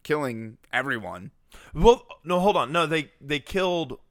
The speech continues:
Speaker 2: So we were, we were having this conversation, and we couldn't really figure it out. He on-, the monkey only killed the,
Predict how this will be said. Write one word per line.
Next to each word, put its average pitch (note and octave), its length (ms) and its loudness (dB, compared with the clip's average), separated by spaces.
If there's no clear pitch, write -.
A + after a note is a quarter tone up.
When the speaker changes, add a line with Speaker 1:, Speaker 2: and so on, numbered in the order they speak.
Speaker 2:
So G3+ 160 0
we G#3 200 2
were, C#4 240 4
we A#3 100 0
were C4+ 120 4
having B3 160 2
this F#3+ 120 -6
conversation, F#3 1080 0
and D3 80 -6
we D#3 60 -4
couldn't G3+ 220 -10
really A3+ 200 -4
figure E3 260 0
it C3+ 80 4
out. D#3 240 6
He D#3 220 -2
on-, G3+ 340 -2
the E3 120 -2
monkey G3 300 -2
only F#3 280 -2
killed E3 340 -4
the, G#2 200 -6